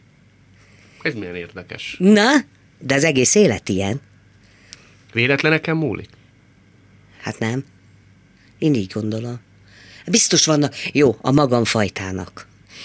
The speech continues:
Speaker 2: Én, én, én egy, ö, felejtős, szétszórt, csak ami érdekel, az, az, arra figyelek.
Speaker 1: Hát ebben rokon lelkek szerintem Dáviddal, mert ő is.
Speaker 2: Igen.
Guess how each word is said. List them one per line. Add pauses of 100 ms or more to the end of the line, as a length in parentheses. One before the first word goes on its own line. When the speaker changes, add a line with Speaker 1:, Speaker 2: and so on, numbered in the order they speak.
Speaker 2:
Én,
én, (1300)
én
egy, (180)
ö, (540)
felejtős,
szétszórt, (460)
csak
ami
érdekel,
az, (1300)
az,
arra
figyelek. (600)
Speaker 1:
Hát
ebben
rokon
lelkek
szerintem
Dáviddal,
mert
ő
is.
Speaker 2:
Igen.